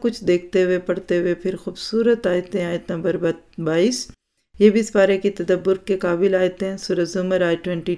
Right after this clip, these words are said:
ٹو، ٹوئنٹی تھری، کیا "فَمَن شَرَحَ اللہ صدرہ للاسلام"، جس کا سینہ اللہ اسلام کے لیے کھول دے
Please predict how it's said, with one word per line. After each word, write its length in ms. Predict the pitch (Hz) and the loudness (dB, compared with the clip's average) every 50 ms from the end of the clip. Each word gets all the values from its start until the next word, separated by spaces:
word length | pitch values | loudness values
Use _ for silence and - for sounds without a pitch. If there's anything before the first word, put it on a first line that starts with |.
| 175 | -4
ٹو، 240 | - 190 190 190 202 202 208 - | -2 0 0 0 -2 -4 -8 -8
ٹوئنٹی 500 | - 185 190 190 - 180 170 165 160 170 | -8 -6 -6 -6 -4 -4 -4 -4 -4 -6
تھری، 340 | 170 - - - 208 220 233 226 - _ _ _ _ _ _ _ _ _ | -8 -6 0 2 2 2 2 0 -6 _ _ _ _ _ _ _ _ _
کیا 160 | - 226 214 214 | 6 6 6 6
"فَمَن 380 | 208 - 202 196 208 214 220 | 4 2 4 4 6 6 6
شَرَحَ 300 | 214 214 208 190 185 180 175 | 4 4 2 2 4 2 2
اللہ 480 | 185 175 175 175 170 175 180 180 180 190 | 2 0 0 0 0 0 0 -2 -2 -6
صدرہ 460 | 185 - 214 208 190 208 196 175 160 185 | -6 -4 -6 -4 -2 -2 -2 -2 -4 -4
للاسلام"، 640 | 180 185 185 175 180 180 - - 202 - - - | -2 -2 -2 -2 -2 -6 -6 -8 -10 -10 -8 -4
جس 200 | 170 202 220 220 | 0 0 0 2
کا 100 | - 233 | 2 0
سینہ 300 | 220 226 - 208 202 208 | 0 2 0 0 2 2
اللہ 200 | 214 208 208 208 | 4 4 4 4
اسلام 460 | 208 208 208 - - 180 180 185 190 196 | 4 4 2 0 -2 -2 -2 -2 -4 -4
کے 120 | - 208 | -6 -4
لیے 160 | 190 196 185 | 0 0 0
کھول 400 | 180 185 - 180 165 170 165 160 | 0 -2 -4 -4 -2 -2 -2 0
دے 180 | 175 175 180 | 0 0 0